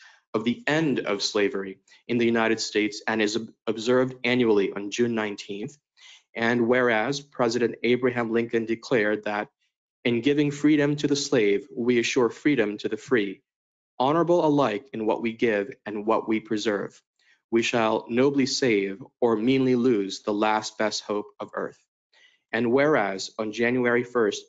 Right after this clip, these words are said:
eighteen sixty-three, President Lincoln and they issued the Emancipation Proclamation,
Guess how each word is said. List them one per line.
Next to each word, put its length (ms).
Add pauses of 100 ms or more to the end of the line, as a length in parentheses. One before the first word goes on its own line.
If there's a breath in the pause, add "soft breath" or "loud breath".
eighteen 400
sixty-three, 720
President 480
Lincoln 400 (160)
and 120
they 240
issued 380
the 80
Emancipation 800
Proclamation, 680